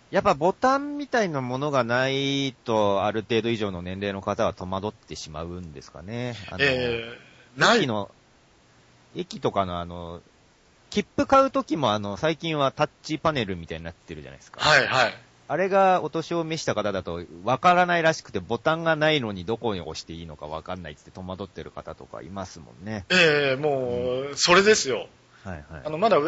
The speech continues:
Speaker 2: 私たちのところは田舎なので、
Speaker 1: はい。
Speaker 2: <laughs> えっと、ちゃんと下にボタンを押していくとこがあるんですけど、そこをね、あの、教えてくれないんです、今の駅員さんは。
Speaker 1: そうですよね。
Speaker 2: 「何がありましたか？」って無機質な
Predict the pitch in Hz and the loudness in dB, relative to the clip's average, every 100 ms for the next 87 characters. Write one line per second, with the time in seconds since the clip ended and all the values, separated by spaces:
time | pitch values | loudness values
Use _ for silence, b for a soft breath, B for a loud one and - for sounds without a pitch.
0 | 165 - 196 208 - 170 147 131 127 123 | 0 0 4 4 4 0 0 -2 -2 -2
1 | 120 117 117 117 113 131 123 120 113 160 | 0 2 2 2 0 0 4 6 6 6
2 | 160 - 165 139 123 156 - - - - | 8 6 4 2 4 8 6 4 -14 -4
3 | 107 87 73 - 135 123 127 185 160 131 | -4 -4 -6 -4 -2 -2 4 4 4 2
4 | - 190 170 165 208 131 123 139 170 160 | 6 4 4 2 4 4 2 -2 2 6
5 | 160 156 160 156 151 165 143 123 110 110 | 6 6 4 2 -2 -4 -2 -2 -4 -10
6 | - 110 180 185 330 330 175 123 107 113 | -10 -6 -6 2 6 8 6 4 2 -4
7 | - - B B B 135 131 117 113 113 | -4 -18 B B B -4 -2 -2 -4 -4
8 | 123 - 208 - 247 233 240 226 156 110 | -2 4 6 6 4 4 8 8 6 2
9 | 120 139 123 104 - - _ _ _ _ | -4 4 4 4 -10 -20 _ _ _ _
10 | - 165 143 127 98 90 - _ _ _ | 0 2 2 0 -2 -10 -18 _ _ _
11 | _ - - 214 131 90 - 95 82 92 | _ -4 4 6 6 2 -8 -12 -12 -6
12 | 113 113 107 92 76 _ _ _ - 165 | -2 0 0 -4 -8 _ _ _ 2 6
13 | 185 143 151 165 120 120 117 - 110 143 | 8 8 8 6 6 4 2 -2 -6 -4
14 | 156 202 - - 127 | 2 4 4 4 4